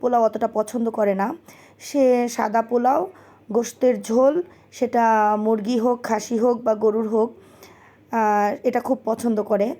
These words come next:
তো আজ তার আবদার রাখার চেষ্টা করছি। তা আমি পোলাও রান্না করব, সাথে সাথে আপনাদের সাথে একটু কিছু গল্প করব,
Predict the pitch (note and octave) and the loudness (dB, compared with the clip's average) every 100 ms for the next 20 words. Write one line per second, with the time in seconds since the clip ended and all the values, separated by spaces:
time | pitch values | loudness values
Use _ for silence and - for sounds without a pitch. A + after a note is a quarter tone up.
0 | - A#3 - A3 A3 - A3 A3+ G#3 F#3+ | -4 -2 0 -2 -2 -4 0 0 -2 0
1 | G#3 G#3 - A3 G#3+ A#3 - A3+ A3 - | 0 0 -2 -4 -4 -8 -6 -6 -6 -8
2 | - D4+ - - - - - - C#4 C#4 | -6 -6 -6 -20 -20 -20 -20 -4 -2 0
3 | C#4 C4 C4 C4 B3+ A#3+ A#3+ A#3+ A#3 A3 | 0 -2 0 0 0 0 -2 0 0 0
4 | C4 E4 - - A3+ A3 A3+ A3+ G#3+ A3 | -2 -4 -14 -8 -6 -4 -6 -4 -4 -4
5 | G#3 A3+ A#3 A3+ G#3 A#3 A#3 B3+ A3 G#3+ | -4 -4 -4 -6 -6 -8 -6 -2 0 0
6 | A3+ A3+ G3+ G#3 | -2 -2 0 0